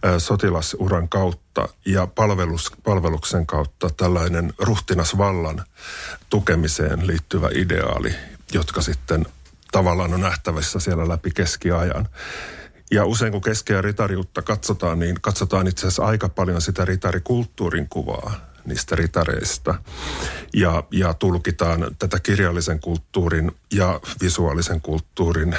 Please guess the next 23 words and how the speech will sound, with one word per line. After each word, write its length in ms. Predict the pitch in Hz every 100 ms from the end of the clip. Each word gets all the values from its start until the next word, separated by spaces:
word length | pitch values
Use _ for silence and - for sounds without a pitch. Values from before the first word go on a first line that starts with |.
| -
ja 360 | 87 92 82 80 92 - - -
symbolisen 680 | - 107 98 87 80 87 78
kulttuurin, 720 | 85 78 - - 73 78 - -
mikä 240 | - 87 87
on 100 | 80
tietysti 320 | 80 - 90
keskiajalle 440 | - 82 - 80 87
ominaista 480 | 98 90 78 -
tää 200 | 80 82
yhteys, 520 | 80 82 - 69 82 - - - - - - - -
sen 380 | - 123 107
kautta 500 | 92 85 76 - 53 - -
sitä 300 | 82 92 90
ritariutta. 840 | 85 82 82 87 95 - _ 67 - - - - -
Mutta 320 | - 90 82 87
tavallaan 420 | 87 85 82 82
sitten 320 | - 87 92
miten 440 | 87 87 85 82 78 _ _ - -
tämä 200 | 90 90
näkyi 640 | 110 123 - 85 82 85 - - -
näissä 380 | 76 85 80 -
ritarihenkilöissä 1200 | 101 92 87 80 104 101 90 80 65 82 - - 78 -
tai, 140 | 92